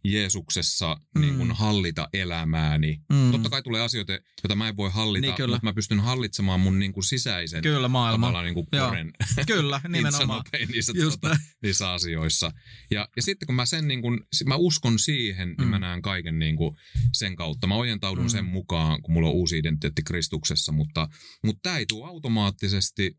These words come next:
Speaker 1: vaan tää tulee Jumalan sanaa niin kuin viljelemään. Jeesuksen
Speaker 2: Kyllä.
Speaker 1: ajatuksia viljelemällä
Speaker 2: Oh.
Speaker 1: itsensä, koska se alkaa muuttaa sitä meidän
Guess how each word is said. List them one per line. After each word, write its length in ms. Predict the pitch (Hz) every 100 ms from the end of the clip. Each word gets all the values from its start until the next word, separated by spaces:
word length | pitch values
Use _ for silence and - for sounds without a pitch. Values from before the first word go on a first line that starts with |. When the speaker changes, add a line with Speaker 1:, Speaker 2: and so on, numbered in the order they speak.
| _
Speaker 1:
vaan 220 | 104 98
tää 300 | 98 101 90 - _ -
tulee 400 | 95 87 85 80 -
Jumalan 400 | 101 90 82 80
sanaa 520 | - 90 80 73 71 - _ _ -
niin 120 | 78
kuin 180 | 73 73
viljelemään. 500 | 90 82 76 71 82
Jeesuksen 320 | 131 127 117
Speaker 2:
Kyllä. 120 | 123 104
Speaker 1:
ajatuksia 480 | 90 80 80 85
viljelemällä 600 | 82 85 80 76 78 78 76 -
Speaker 2:
Oh. 140 | 127 117
Speaker 1:
itsensä, 400 | 90 - 78 78
koska 260 | 82 -
se 80 | 110
alkaa 300 | 95 80 80
muuttaa 400 | 82 82 - 62
sitä 240 | - -
meidän 300 | 73 69 64